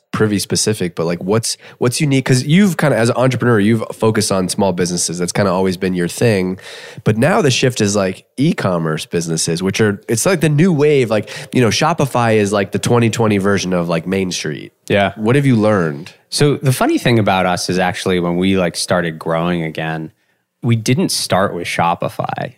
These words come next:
Speaker 2: We <laughs> actually started with, like, Magento,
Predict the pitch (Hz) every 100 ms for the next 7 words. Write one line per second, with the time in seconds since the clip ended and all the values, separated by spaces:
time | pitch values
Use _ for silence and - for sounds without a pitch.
0 | _ - 113 123 117 117 - 139 131 -
1 | - 92 95 95 90 87 82 82 76 _
2 | 90 87 90 82 85 - 87 82 80 80
3 | 82